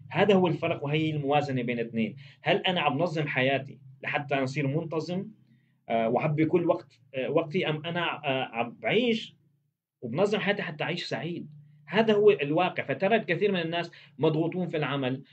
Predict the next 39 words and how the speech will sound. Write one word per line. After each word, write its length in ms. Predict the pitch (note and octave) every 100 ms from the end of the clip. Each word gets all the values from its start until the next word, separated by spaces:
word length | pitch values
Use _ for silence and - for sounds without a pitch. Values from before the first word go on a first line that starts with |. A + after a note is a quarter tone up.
| _ -
آه، 220 | B2+ B2
لديهم، 520 | B2+ C3+ F#3 E3+ D#3+
آه، 180 | D3 C#3
انشغالات 500 | D3+ D3+ C#3+ D#3 D#3
كثيرة، 300 | D#3 D3 D3+
عم 120 | D3+
يقول 100 | F3
لك: 140 | F3+ F3
"أنا 100 | E3+
مرتب 320 | E3+ F#3 D#3+
أولوياتي 580 | D#3+ D#3+ D#3+ D#3+ D#3+ D#3
والحمد 320 | D3 E3+ E3
لله 120 | D#3+
معبى 260 | D#3 D3+ D#3+
وقتي 260 | D#3+ -
كامل 480 | D3 D#3+ D#3 D#3 D3+ C#3+ _ _
ونشاطي 600 | D3 D#3 D#3 E3 D#3 D#3
وعم 180 | D#3 D3
خلص 340 | D3+ D#3+ D3+
كل 240 | - E3+ E3
أعمالي، 560 | D3+ C#3+ D#3+ D#3 D#3 - _ _ _ _ _ -
لكن 240 | B2+ C3+
أنا 160 | B2+ C3
ما 100 | B2
عاد 300 | G#2+ G#2+ B2 -
مش 180 | A2
عم 80 | A2
شوف 180 | - _
الأولاد، 380 | F#2+ - - - _ _ _ _ _ _ _ -
ما 80 | A2
عم 100 | B2+
بطلع 180 | D3+
حتى 240 | - A#2+ B2
يوم 140 | A#2
الجمعة 480 | A2+ C3 B2+ F#2 A2 _ _ G2+
لأنه 320 | G#2 G#2+ G2+
أنا 100 | A2+
مضغوط 480 | G#2+ G#2+ B2+ D3 A2+
بأعمال، 680 | G#2 G2 A2+ A#2 A2+ -